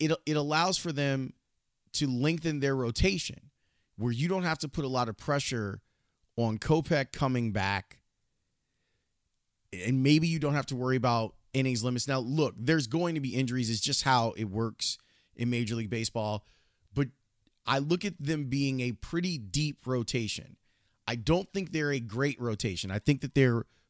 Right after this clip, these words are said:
pretty good. And, and we'll see how Kopech comes back and if Rodon comes back within the season. That's very exciting.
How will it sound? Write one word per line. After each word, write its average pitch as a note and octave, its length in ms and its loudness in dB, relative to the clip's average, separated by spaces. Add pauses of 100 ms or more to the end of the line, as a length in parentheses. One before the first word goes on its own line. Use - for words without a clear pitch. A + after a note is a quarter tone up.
pretty F#3 280 2
good. C#3 340 4 (920)
And, A#2+ 240 2
and B2 200 0
we'll D3+ 160 4
see F#3+ 260 2
how D#3+ 160 0
Kopech C#3+ 420 -4
comes C3 240 -6
back A2+ 340 -2
and A2 160 -4 (120)
if B2+ 260 0
Rodon A#2 640 -2
comes A#2 240 -8
back G#2+ 340 -4
within A2+ 420 -2
the A#2 60 0
season. G#2+ 640 -2 (880)
That's D3 340 -4
very E3+ 340 0
exciting. C3 600 2